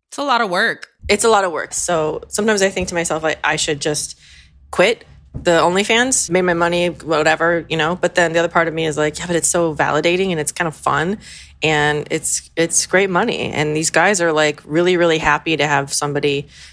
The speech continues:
Speaker 2: say their name in a video or pay attention to them. And, like, they're really sweet. And if they're not, I scold them. And if they don't tighten up, then I block them. And that's easy. And that has happened one time.
Speaker 1: Wow.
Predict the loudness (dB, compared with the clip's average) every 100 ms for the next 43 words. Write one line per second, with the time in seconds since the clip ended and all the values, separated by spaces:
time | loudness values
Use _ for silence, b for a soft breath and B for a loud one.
0 | B 0 2 2 0 0 0 0 0 0
1 | 0 0 -2 -2 -4 -2 -2 0 -2 -4
2 | -4 -4 -2 -2 -4 -4 -4 -4 -4 -4
3 | -2 0 2 2 2 0 -2 -6 -6 -4
4 | -2 0 2 2 0 -2 -2 0 0 0
5 | 0 0 2 2 0 -4 B B B B
6 | -4 -2 -2 0 0 2 -2 0 0 2
7 | 0 0 0 0 2 2 2 -2 -8 -10
8 | -8 -2 -2 0 0 0 0 2 2 2
9 | 0 0 -2 -2 -4 -2 -4 -4 -8 -8
10 | _ -14 -6 -2 0 -2 -4 -10